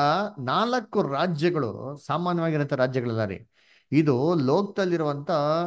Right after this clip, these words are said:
ಏನ್ರಿ, ಆ, ಒಂದು ಇಡೀ ಬ್ರಹ್ಮಾಂಡವನ್ನೇ ಆಳ್ವಿಕೆ ಮಾಡಿರೋಂಥ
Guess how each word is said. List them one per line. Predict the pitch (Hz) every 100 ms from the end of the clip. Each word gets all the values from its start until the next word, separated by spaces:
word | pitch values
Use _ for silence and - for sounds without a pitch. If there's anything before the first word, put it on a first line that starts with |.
| 147 139
ಏನ್ರಿ, | 160 143 113 98 - _ _ -
ಆ, | 180 285 165 120
ಒಂದು | 131 120 104 90
ಇಡೀ | 98 127 165 127
ಬ್ರಹ್ಮಾಂಡವನ್ನೇ | 117 131 156 170 190 202 208 208 214
ಆಳ್ವಿಕೆ | 202 196 190 196
ಮಾಡಿರೋಂಥ | 175 165 151 143